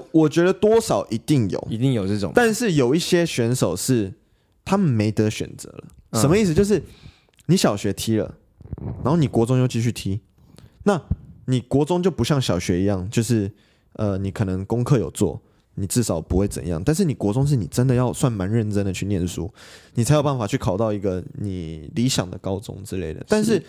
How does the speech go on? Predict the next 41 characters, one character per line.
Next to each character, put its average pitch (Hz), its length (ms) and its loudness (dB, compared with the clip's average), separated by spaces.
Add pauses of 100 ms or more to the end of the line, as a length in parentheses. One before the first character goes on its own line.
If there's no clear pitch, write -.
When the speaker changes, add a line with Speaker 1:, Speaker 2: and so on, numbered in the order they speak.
(280)
Speaker 1:
这 247 120 2
些 247 100 4
科 240 160 2
班 220 100 2
生 214 160 0
哪 110 140 0
来 98 100 -2
的 107 80 0
这 147 120 2
个 139 80 2
时 113 160 -4
间 113 120 0
去 113 120 -2
做 113 180 2
这 101 100 2
些 101 160 2
事 98 160 0
情？ - 160 -6 (300)
Speaker 3:
对。 - 260 -4 (140)
Speaker 1:
对， 123 220 2
所 196 180 0
以 175 140 -4 (640)
他 226 160 0
们 214 120 0
就 170 80 2
变 175 160 0
成 131 120 0
说， 139 160 -2
他 226 160 -4
们 208 180 -2
只 113 140 -4
能 107 180 -2
透 165 260 2
过 143 320 0
体 143 280 0
保 92 240 -2
生 113 280 -2
这 120 140 0
个 104 180 0
名 98 300 -2
额 92 220 -2